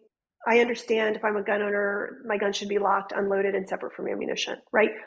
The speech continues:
Most school shooters are actually students who have easy access to guns in their homes. California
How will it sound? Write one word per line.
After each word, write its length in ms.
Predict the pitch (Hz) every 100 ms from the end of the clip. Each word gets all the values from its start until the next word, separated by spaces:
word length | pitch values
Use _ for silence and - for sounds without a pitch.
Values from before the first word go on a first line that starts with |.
| -
Most 560 | 233 240 285 - - -
school 340 | - - 233
shooters 720 | 226 233 240 302 359 - - _ 226
are 160 | 220
actually 440 | 214 208 - 208 196
students 520 | - - - - -
who 60 | 214
have 120 | 196 -
easy 180 | 214 208
access 380 | 196 196 202 -
to 80 | 196
guns 240 | 185 190
in 40 |
their 120 | 185 180
homes. 420 | 185 - - - _ _ - - - - - _ _ _ _ _ _ _ _ -
California 880 | 294 269 277 330 370 269 214 220